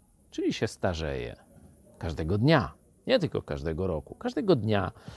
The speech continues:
nasze ciało jest coraz starsze i coraz gorsze. Ale, mówi, jeśli jesteś chrześcijaninem, jeśli należysz do Jezusa Chrystusa, to tak samo jak każdego dnia twoje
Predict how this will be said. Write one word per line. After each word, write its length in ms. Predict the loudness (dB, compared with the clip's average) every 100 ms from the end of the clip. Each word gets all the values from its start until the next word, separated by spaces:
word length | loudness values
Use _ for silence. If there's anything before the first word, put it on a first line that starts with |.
| -16 -14 -8 0
nasze 460 | 0 2 0 0
ciało 440 | -2 0 2 4 2
jest 200 | 0 0
coraz 500 | 2 2 0 -6 -8
starsze 540 | 0 2 2 0 -2
i 40 | 2
coraz 360 | 2 2 4
gorsze. 580 | 6 6 2 -4 -10 -14 -18 _ _ _ _ _ -20 -20 -20 -14 -2
Ale, 380 | 2 4 2 -6 _ -10
mówi, 340 | -6 -6 -6 -10
jeśli 260 | -6 -2
jesteś 340 | -2 0 -2 -4
chrześcijaninem, 720 | -6 -6 -2 0 2 2 -2 -8 -8
jeśli 260 | -6 -4
należysz 480 | -2 4 4 4 0
do 100 | -4
Jezusa 380 | -4 -4 -4 -6
Chrystusa, 580 | -6 -10 -4 -6 -6 -16 _ -20 -20 -20 -20 -8
to 300 | -2 -2 -2 -12 -20 -20 -20 -6
tak 220 | -6 -4
samo 440 | 0 4 4 2 -2 -8
jak 200 | -8 -6
każdego 480 | -6 0 2 4 4
dnia 360 | 4 4 4 -2
twoje 500 | -2 0 2 0 -2